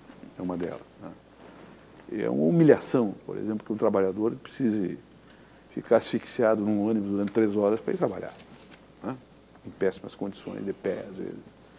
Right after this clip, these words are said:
às vezes quatro horas, e assim por diante, né? É, essa crise do transporte, ela irrita profundamente essas camadas populares que entraram no emprego formal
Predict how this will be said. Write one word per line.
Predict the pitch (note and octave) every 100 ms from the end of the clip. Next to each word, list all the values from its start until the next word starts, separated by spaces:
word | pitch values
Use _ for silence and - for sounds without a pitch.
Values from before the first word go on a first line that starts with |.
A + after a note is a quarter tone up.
| - -
às | F#2
vezes | G2+ -
quatro | G2+ G#2 G#2
horas, | F2 F2 - - - -
e | F#2
assim | F2 -
por | G2 F2
diante, | E2 - - - - -
né? | - - - - - - - - - - - -
É, | G2 G2 G2 G2 F#2 - - - - - -
essa | C#3+ - C3
crise | B2+ A2 G2+
do |
transporte, | - G2 - - A#2 A#2+ A#2+
ela | A2+ A2+ - -
irrita | G#2 F#2+ E3 -
profundamente | F#2+ G2 - A2 E2+ F#2+ A2+ A2+ - - - - - - - - - -
essas | - G2+ B2
camadas | A#2 G#2 G#2+ G#2+
populares | - G#2+ G#2 G2 G2 F#2 -
que | - F#2+ F2+ F2
entraram | F#2+ - A2 G#2+ G2+
no | G2
emprego | F#2 A2+ A#2 F#2+
formal | - F#2+ F2+ B2 A2+